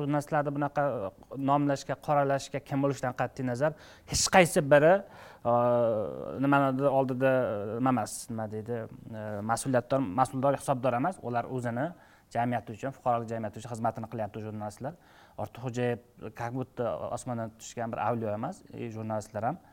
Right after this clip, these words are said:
kerak bo'lsa, o'sha nimani tushunganicha, bilganicha uni yoritadi, tanqid qiladi. Jamiyat shunisi bilan go'zal, jamiyat shunisi bilan qanaqadir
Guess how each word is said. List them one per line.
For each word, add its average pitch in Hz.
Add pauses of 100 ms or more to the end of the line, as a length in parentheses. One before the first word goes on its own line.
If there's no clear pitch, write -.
(280)
kerak 110
bo'lsa, 104
o'sha 110 (300)
nimani 107
tushunganicha, 107
bilganicha 131
uni 127
yoritadi, 117
tanqid 117
qiladi. 110 (540)
Jamiyat 135
shunisi 156
bilan 117 (140)
go'zal, 120 (160)
jamiyat 120
shunisi 131
bilan 120
qanaqadir 123